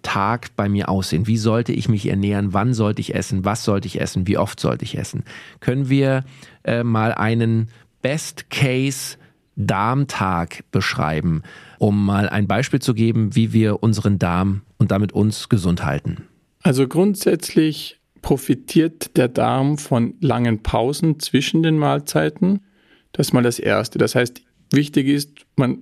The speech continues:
Speaker 2: sollte versuchen, weniger als neunzehn Mal pro Woche essen. Das heißt, dann fällt bei mir manchmal das F-, Frühstück flach.
Speaker 1: Mhm, Moment, da müssen wir einmal nachrechnen. Neunzehn Mal pro Woche bei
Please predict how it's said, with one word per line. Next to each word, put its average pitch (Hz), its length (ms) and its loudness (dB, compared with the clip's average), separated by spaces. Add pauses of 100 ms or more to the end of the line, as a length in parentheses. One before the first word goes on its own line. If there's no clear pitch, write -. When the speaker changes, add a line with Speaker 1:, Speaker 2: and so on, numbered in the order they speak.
Speaker 2:
sollte 131 360 0
versuchen, 127 480 0
weniger 123 360 2
als - 160 -4
neunzehn 120 360 2
Mal 113 200 2
pro 113 240 -2
Woche 117 360 -2
essen. 165 480 0 (320)
Das - 140 -6
heißt, 143 240 -2
dann 123 100 2
fällt 143 340 -2
bei 123 120 2
mir 131 220 2
manchmal 127 420 0
das 120 140 0
F-, - 260 -20
Frühstück - 720 -2 (220)
flach. - 420 -4 (600)
Speaker 1:
Mhm, 101 160 2
Moment, 113 260 0
da 107 60 2
müssen 120 140 0
wir - 40 -4
einmal 123 160 0
nachrechnen. 104 460 0
Neunzehn 123 320 0
Mal 113 100 0
pro 107 160 -2
Woche 135 340 0 (600)
bei 101 340 0